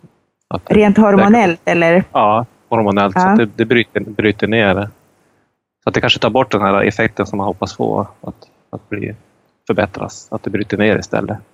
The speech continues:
Speaker 1: Så det är
Speaker 2: Mm.
Speaker 1: en vansklig, liksom, balansgång där mellan att hitta den perfekta kombinationen mellan att köra lite... Köra st-, för samtidigt behövs ju stress för att, eh, utveckla.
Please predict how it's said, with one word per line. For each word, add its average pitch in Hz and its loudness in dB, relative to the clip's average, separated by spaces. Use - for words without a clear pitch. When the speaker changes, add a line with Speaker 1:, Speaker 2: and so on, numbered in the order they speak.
Speaker 1:
Så 185 4
det 185 6
är 202 6
Speaker 2:
Mm. 208 2
Speaker 1:
en 101 -14
vansklig, 107 2
liksom, 95 -6
balansgång 120 0
där 104 -2
mellan 98 -4
att 98 -10
hitta 104 -4
den 104 -2
perfekta 98 -4
kombinationen 101 -4
mellan 95 -6
att 92 -16
köra 101 -2
lite... 98 -4
Köra 113 0
st-, - -4
för - -2
samtidigt 131 -2
behövs 120 0
ju 101 -4
stress - -4
för 107 0
att, 98 -6
eh, 98 0
utveckla. 98 -4